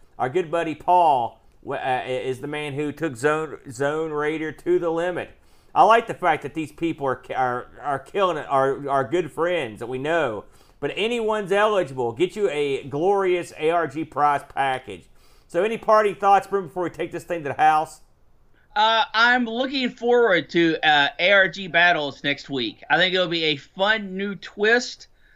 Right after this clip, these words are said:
Speaker 2: um, especially having to do these, uh, podcasts remotely now, uh, due to quarantine and evil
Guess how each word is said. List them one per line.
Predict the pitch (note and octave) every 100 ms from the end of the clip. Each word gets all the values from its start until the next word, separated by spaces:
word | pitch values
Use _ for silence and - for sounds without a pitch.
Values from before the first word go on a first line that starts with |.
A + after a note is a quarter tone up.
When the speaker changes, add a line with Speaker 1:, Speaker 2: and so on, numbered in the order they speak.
| _
Speaker 2:
um, | D3 D3+ C#3+ C#3 C3 B2+ - _ _ _ _ -
especially | F3+ F3+ - B3 B3 A3+ A3
having | F3 F#3+ G3 F#3+
to | E3
do | C#3+ E3+
these, | E3 E3 D#3 C#3+ _ _ _ _
uh, | B2+ C3 A#2+ B2
podcasts | E3 D#3+ E3 D#3 -
remotely | C#3 C3+ D3+ D3+ D#3
now, | D#3 D#3 D#3 D3+ D3 -
uh, | - B2+ A#2+
due | A#2 C#3+ D3
to | C3+ C3+ C3 B2 B2 - -
quarantine | - D#3+ D#3 D3 E3 D#3 D3
and | C3+ B2
evil | C3+ C#3+ C#3+ C#3 C3 B2+